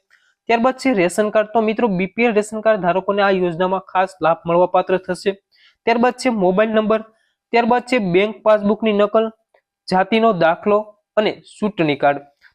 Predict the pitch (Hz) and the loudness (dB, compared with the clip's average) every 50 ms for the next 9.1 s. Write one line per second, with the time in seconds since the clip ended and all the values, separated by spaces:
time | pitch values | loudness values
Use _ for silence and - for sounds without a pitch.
0 | _ - 226 233 214 233 226 - - 156 170 180 - 233 240 240 208 202 190 196 | _ -2 -2 0 0 0 -2 -2 0 0 0 0 0 0 -2 0 0 -2 -4 -2
1 | - 214 202 208 202 196 208 202 165 160 175 180 185 160 - - - 185 196 202 | -2 -2 0 0 0 0 -2 -4 -2 0 2 2 2 0 0 -4 -4 -2 0 0
2 | 208 208 180 165 175 175 170 165 185 190 196 190 - _ _ 185 196 226 214 170 | 0 0 0 0 0 0 0 0 -2 -2 -2 -4 -8 _ _ 0 0 0 0 -2
3 | 180 180 175 - 190 180 175 165 - 185 170 135 143 139 143 175 226 - _ _ | -2 -2 0 0 0 0 0 -2 -2 -2 -2 0 0 0 0 0 0 -2 _ _
4 | _ _ _ _ - 214 190 156 - - - 147 139 135 - _ _ _ - 202 | _ _ _ _ -2 0 0 -2 -2 -4 -2 -2 -2 -4 -8 _ _ _ 2 2
5 | 254 277 285 294 277 285 294 269 247 247 247 247 - 269 254 233 277 277 277 - | 4 4 2 2 0 0 2 4 4 4 4 2 0 -2 0 0 0 -2 -2 0
6 | 247 233 254 262 254 - 220 226 233 226 262 277 269 214 196 226 247 254 - 262 | 0 0 0 0 -2 0 0 0 0 0 0 0 0 0 0 0 -2 -2 -2 -2
7 | 254 254 - 269 262 254 262 247 - - 220 233 233 196 220 214 214 220 226 226 | -4 -2 -2 -2 0 0 -2 -2 -2 0 2 2 2 2 2 2 2 2 2 2
8 | 214 214 247 247 - - - - - 180 196 214 233 233 220 226 220 226 - 247 | 2 2 0 0 0 -2 -4 -2 -2 -4 -2 0 0 2 2 2 2 2 0 0
9 | 233 180 | 0 0